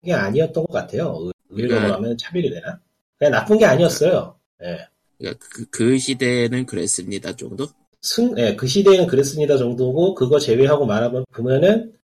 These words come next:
Speaker 1: 당시로서는 꽤 괜찮았던 직장 정도.
Speaker 2: 음.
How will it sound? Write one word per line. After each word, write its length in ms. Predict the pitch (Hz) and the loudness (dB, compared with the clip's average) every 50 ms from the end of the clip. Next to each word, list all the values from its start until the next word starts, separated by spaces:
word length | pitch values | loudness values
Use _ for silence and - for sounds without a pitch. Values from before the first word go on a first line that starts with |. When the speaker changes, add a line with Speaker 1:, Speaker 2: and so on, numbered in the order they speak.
| _ _ | _ _
Speaker 1:
당시로서는 800 | - - 147 147 151 - 202 202 185 180 - 170 175 190 - - | -4 -2 -2 0 0 0 0 0 0 0 -2 -2 -2 -4 -4 -6
꽤 260 | - 226 262 254 220 | -6 -6 -4 -2 -2
괜찮았던 520 | 202 135 117 113 - 151 139 131 131 113 101 | -2 -2 -2 -2 0 0 0 0 0 -2 -4
직장 380 | 95 92 85 - - 85 85 | -4 -6 -8 -10 -12 -12 -12
정도. 380 | - - 85 85 80 82 82 - _ _ _ _ - - _ _ _ _ _ _ _ _ - | -12 -12 -14 -14 -14 -16 -18 -20 _ _ _ _ -20 -20 _ _ _ _ _ _ _ _ -16
Speaker 2:
음. 180 | - - 50 | -14 -14 -14